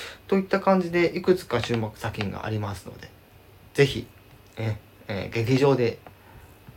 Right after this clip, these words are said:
見た方がいい作品はですね、やっぱりシン・ウルトラマンはですね、劇場で見てほしいですね。特に。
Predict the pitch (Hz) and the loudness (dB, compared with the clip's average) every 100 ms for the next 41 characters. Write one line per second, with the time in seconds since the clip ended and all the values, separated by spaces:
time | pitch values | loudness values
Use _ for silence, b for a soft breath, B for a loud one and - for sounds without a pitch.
0 | - - - - 156 - 190 147 143 139 | -20 -20 -20 -8 0 2 6 8 8 6
1 | 135 143 - - 208 214 220 214 208 180 | 4 -4 -6 0 2 4 4 2 0 2
2 | 170 117 - B B - - 160 147 - | 4 2 0 B B -10 -6 -4 -4 -2
3 | 214 220 220 180 190 208 208 196 160 120 | 4 4 6 6 8 8 6 4 4 2
4 | 101 98 - 117 87 - - 120 117 147 | 0 -4 -2 -2 -2 -10 -6 -2 2 8
5 | 156 135 127 107 92 90 85 147 160 - | 8 8 2 -2 -6 -8 -6 -2 -2 -4
6 | - - - - - - 131 95 | -12 -14 -18 -20 -16 -4 -4 -4